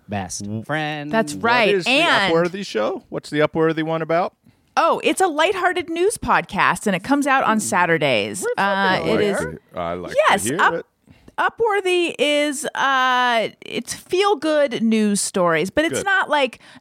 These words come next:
Speaker 2: all, you know, it's not, it's not just rainbows and good news about dogs, although it is a lot of dog stories, and, and there's a lot of
Speaker 3: Sounds good.
Speaker 2: people.
Speaker 1: Should be.
Speaker 2: There's a lot of people who are like, "Where are the," <clears throat> excuse me. <clears throat>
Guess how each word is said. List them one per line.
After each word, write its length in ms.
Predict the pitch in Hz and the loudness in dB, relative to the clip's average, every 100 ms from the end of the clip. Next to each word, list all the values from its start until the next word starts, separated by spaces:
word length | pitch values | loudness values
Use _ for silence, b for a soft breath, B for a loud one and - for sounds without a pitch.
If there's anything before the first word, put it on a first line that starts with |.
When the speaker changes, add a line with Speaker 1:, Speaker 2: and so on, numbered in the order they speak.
| - | -6
Speaker 2:
all, 540 | 240 254 254 247 220 - | 0 2 2 2 0 -4
you 140 | 240 | -2
know, 140 | 214 196 | 2 2
it's 180 | 214 | 0
not, 340 | 277 254 220 - _ _ _ | 0 2 0 -2 _ _ _
it's 200 | 254 - | -6 -4
not 300 | 359 320 269 - _ - 226 | 0 2 0 -2 _ -8 -6
just 340 | 214 277 - 233 | 0 0 0 -2
rainbows 920 | 208 262 247 220 202 196 175 170 - | -2 0 2 2 2 4 2 0 -2
and 260 | 190 190 165 | 0 2 2
good 180 | 226 196 | 0 2
news 200 | 214 202 | 2 2
about 240 | 180 165 | 2 0
dogs, 320 | 180 165 254 160 | 2 2 2 2
although 360 | 226 226 214 | 2 2 2
it 160 | 247 - | 0 0
is 300 | 240 226 202 | 2 2 2
a 80 | 190 | 2
lot 280 | 180 165 156 | 2 2 2
of 100 | 151 | 2
dog 280 | 151 143 - | 2 2 0
stories, 400 | 147 120 127 - | 2 2 2 0
and, 120 | 175 | 0
and 180 | 165 208 | 2 2
there's 160 | 220 | 2
a 60 | 214 | 2
lot 300 | 220 220 220 | 2 2 0
of 60 | 147 | 2
Speaker 3:
Sounds 100 | 202 | 0
good. 40 | |
Speaker 2:
people. 180 | 196 180 | 2 -2
Speaker 1:
Should 260 | - 110 90 | -2 -10 -12
be. 220 | 95 85 - b b b b b | -18 -20 -20 b b b b b
Speaker 2:
There's 100 | 220 226 | -2 2
a 40 | |
lot 160 | 254 240 | 2 2
of 60 | |
people 260 | 233 233 214 | 0 2 2
who 100 | 196 | 4
are 80 | 190 | 2
like, 140 | 180 170 | 2 0
"Where 640 | 160 160 226 240 240 - | -4 0 2 4 2 2
are 140 | 196 185 | 0 0
the," 120 | 208 | 0
<clears throat> 20 | 269 | -2
excuse 540 | - 330 220 247 220 | 0 0 0 0 2
me. 200 | 214 196 - | 2 0 -2
<clears throat> 400 | 320 349 302 233 | 0 2 0 -2